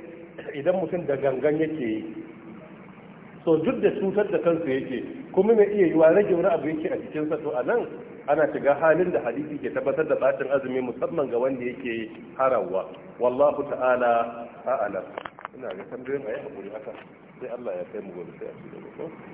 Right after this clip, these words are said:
Bismillah. Jiya mun tsaya a kan aya ta tamanin da hudu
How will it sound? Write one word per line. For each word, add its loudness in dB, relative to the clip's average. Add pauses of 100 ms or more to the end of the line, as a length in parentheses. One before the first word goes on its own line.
(120)
Bismillah. -6 (4000)
Jiya 8
mun 2
tsaya 4
a -2
kan -2
aya 2
ta 0
tamanin -2
da 2
hudu 0